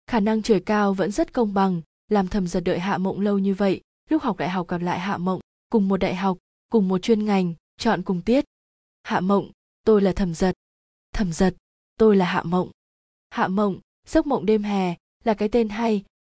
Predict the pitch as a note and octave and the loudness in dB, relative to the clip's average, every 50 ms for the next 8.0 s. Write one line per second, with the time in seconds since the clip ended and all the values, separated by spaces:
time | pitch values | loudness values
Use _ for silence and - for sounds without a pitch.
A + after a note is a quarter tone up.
0 | _ - - D4 D4+ - B3+ A#3+ - - G#3 G#3+ G#3 G#3 G#3 G#3 F#3 F3 - F3 | _ -2 0 0 0 2 0 -4 -2 0 -2 -2 -2 -2 -2 -2 -4 -2 -4 -6
1 | D#3+ - G3 G3 E3 - F#3 - - B3 A#3+ G3 - G3+ G#3 G#3 G3+ G3+ G3+ - | -4 -2 -2 -2 -2 -2 -4 -6 -6 -4 -4 -4 -2 -4 -2 0 0 0 0 -2
2 | _ _ _ _ _ _ _ _ _ _ _ - G#3+ F#3+ F#3 - G#3 G3+ D#3+ - | _ _ _ _ _ _ _ _ _ _ _ 0 0 0 0 0 -2 -2 -2 -4
3 | _ _ _ - - A3 F3+ E3 - G3 F3+ - - G#3+ G3+ F#3+ - - D4+ - | _ _ _ -4 -2 0 0 0 0 -2 -2 -2 -2 -4 -4 -2 -2 -4 0 0
4 | - F#3 - - E3+ E3 F#3+ G#3+ - B3 G#3+ - _ _ _ _ _ _ _ _ | 0 -2 0 -4 -4 -4 -4 -2 0 0 0 0 _ _ _ _ _ _ _ _
5 | _ _ _ - A3 G#3+ G3+ F#3+ F#3+ G3 G3+ G#3 A3+ A#3 A3 A3+ - - C4 B3 | _ _ _ -2 0 2 2 2 2 2 2 2 2 2 0 0 0 0 0 0
6 | A#3 A#3 - _ _ _ _ _ _ _ _ _ _ _ - G3+ F#3+ F#3+ F3+ F3+ | 0 0 -4 _ _ _ _ _ _ _ _ _ _ _ 0 0 2 2 2 4
7 | F#3 F3+ F3+ A3 C4 - - - F#3+ F3+ - B3+ A3 G3 F3+ E3+ E3 F3+ A#3+ C4 | 4 2 2 2 2 0 2 0 -2 -2 0 -2 2 2 2 2 2 0 -2 -4